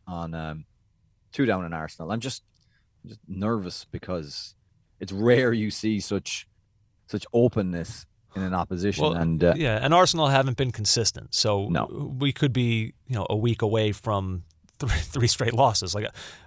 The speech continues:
Speaker 2: who knows? All I know is this: they're fourth. They'll, they're gonna be fourth at Christmas. Do you know what they were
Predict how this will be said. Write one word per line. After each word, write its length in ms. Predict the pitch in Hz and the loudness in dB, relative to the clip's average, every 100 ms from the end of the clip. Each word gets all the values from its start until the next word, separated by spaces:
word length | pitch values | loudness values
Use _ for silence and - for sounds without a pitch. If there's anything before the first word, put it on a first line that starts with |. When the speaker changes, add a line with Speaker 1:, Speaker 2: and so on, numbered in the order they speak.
| - | -6
Speaker 2:
who 200 | 123 147 | 0 2
knows? 340 | 131 113 98 | 4 4 2
All 300 | 104 - 190 | 0 6 6
I 60 | 180 | 6
know 140 | 170 135 | 4 2
is 120 | 101 | 2
this: 240 | 120 104 - - _ _ _ | 0 0 -6 -20 _ _ _
they're 440 | 160 170 117 156 - | -14 -12 -2 4 4
fourth. 580 | - 175 147 131 - _ _ | 6 6 6 4 -6 _ _
They'll, 180 | 143 156 | 2 2
they're 220 | 143 160 | 4 2
gonna 120 | 160 170 | 4 4
be 100 | 151 | 2
fourth 460 | - 151 135 - | 4 4 4 -2
at 160 | - 113 _ _ | -6 -6 _ _
Christmas. 560 | - 120 - - - - _ _ _ _ - | -4 -2 -2 -8 -8 -10 _ _ _ _ -2
Do 60 | 131 | 0
you 20 | |
know 80 | 175 | 2
what 120 | 190 | 4
they 80 | 185 | 4
were 420 | 170 165 180 | 8 6 4